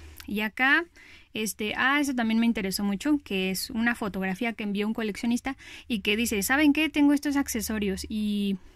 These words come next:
quisiera saber si ustedes los reconocen y me ayudan a ide-, identificarlos". Recuerden que, como les digo, no había manera de ponerse en contacto con otros coleccionistas, así que a través de la revista, aquí los coleccionistas iban a mandar sus cartas a la revista y iban a decir, "Ah, este, el,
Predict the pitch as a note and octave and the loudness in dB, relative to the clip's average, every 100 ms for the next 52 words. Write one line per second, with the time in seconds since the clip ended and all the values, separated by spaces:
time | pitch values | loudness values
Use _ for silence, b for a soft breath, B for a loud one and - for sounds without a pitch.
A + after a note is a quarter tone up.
0 | - A3+ - B3+ D4 A#3 A3 B3+ - A#3+ | -6 -2 2 2 2 0 0 -4 -4 -4
1 | A3+ G3+ F#3+ F#3+ G3 B3+ A#3 G3 F#3+ G3+ | -2 -4 -2 -2 0 0 0 -2 -2 -2
2 | A3 A3+ G3+ - G#3+ F#3+ F#3 F#3+ - B3 | -2 -2 -4 -4 -2 0 -2 -4 -2 0
3 | B3 G3+ - B B B - G3 A3 A3 | 0 -6 -10 B B B -14 -6 -2 0
4 | A3 G3 F#3+ F#3 F#3 F#3 G3+ G#3 G3+ G#3+ | 0 -2 -4 -2 0 0 0 0 0 0
5 | G#3+ G#3 G3+ G3 G3 G#3 G3 F#3 A3+ A#3+ | 0 0 0 -2 -2 -4 -4 -2 -2 -2
6 | A#3 A3+ A3 F#3+ F#3+ F#3 A3 - A#3+ - | -4 -4 -8 -8 -6 -6 -8 -6 -4 0
7 | C4+ B3+ C4 C4 G#3 F#3 F#3+ G3 F#3+ F#3+ | 0 -2 -6 -8 -8 -6 -6 -6 -4 -4
8 | G3 G#3 G#3+ A#3 G#3 G#3 - B B B | -2 -2 -2 -2 -2 -8 -12 B B B
9 | - A3+ B3 B3 B3 A3+ F#3+ G#3+ G#3 A#3+ | -6 -2 2 0 0 -2 0 -2 0 0
10 | A#3 A3+ A#3 A3+ G3+ G#3 G3 A#3 - A#3+ | 2 2 2 0 0 -2 -4 -6 -4 -4
11 | - G#3 G3+ F#3+ G3 G#3+ - A3 G3+ F#3 | -4 -6 -4 -2 -2 -4 -4 -4 -4 -4
12 | A#3 - A3+ B3+ C4 B B - - - | -6 -6 -2 0 0 B B -20 -10 -2
13 | G#3 G3+ - G3 G3 | -2 -2 -2 -2 -2